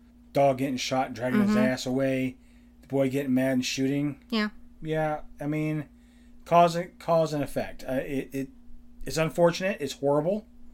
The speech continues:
Speaker 1: But you can't expect to shoot at people with guns and ex-, expect they won't shoot back. They will. And I'm not supporting them. I'm just saying this is reality.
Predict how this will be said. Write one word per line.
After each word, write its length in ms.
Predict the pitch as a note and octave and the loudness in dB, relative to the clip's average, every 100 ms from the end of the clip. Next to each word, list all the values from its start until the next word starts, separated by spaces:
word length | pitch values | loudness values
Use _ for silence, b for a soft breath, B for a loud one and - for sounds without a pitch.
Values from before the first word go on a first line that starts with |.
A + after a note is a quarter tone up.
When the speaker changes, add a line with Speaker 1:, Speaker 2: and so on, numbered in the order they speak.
| b b - | b b -2
Speaker 1:
But 320 | C3+ C3+ C#3 - - - - B2+ | 4 4 4 -2 -20 -20 -18 -4
you 180 | C3 | -2
can't 300 | C3 - D3 | -2 -2 -2
expect 260 | C#3+ - E3+ | -2 -4 -6
to 60 | D3 | -4
shoot 340 | - G3+ G3+ - - | -6 -6 -8 -12 -12
at 300 | D3 C#3 - - - - - - | -4 -4 -6 -14 -20 -20 -20 -14
people 280 | - C3+ D3 | -10 -4 -2
with 160 | D3 | -2
guns 320 | C3+ F#3 G#3 E3 | -2 -2 -2 -2
and 100 | C3 | -6
ex-, 140 | - - - - - - | -6 -14 -16 -12 -10 -8
expect 260 | - - D3+ | -10 -10 -6
they 80 | C3+ | -2
won't 200 | C3+ C3 | -2 -4
shoot 140 | D3+ | -4
back. 380 | D#3+ E3+ - - | -2 -2 -4 -8
They 140 | B2+ C#3 | -4 2
will. 320 | G3 D#3 - - b b b b b b | 4 4 0 -20 b b b b b b
And 80 | C#3+ | -2
I'm 80 | D3+ | 0
not 140 | E3+ | 0
supporting 500 | - D3+ - D3+ D3+ D#3 | -2 -6 -2 0 2 0
them. 220 | F3+ G#3 | -2 -2
I'm 100 | D3 | -4
just 180 | C#3+ C#3 | -4 -2
saying 200 | D3+ C#3+ | -2 -2
this 160 | C3+ D#3+ | -2 -4
is 100 | D#3+ | -2
reality. 540 | F3 D3+ G2+ F2 E2+ | 0 0 -2 -12 -20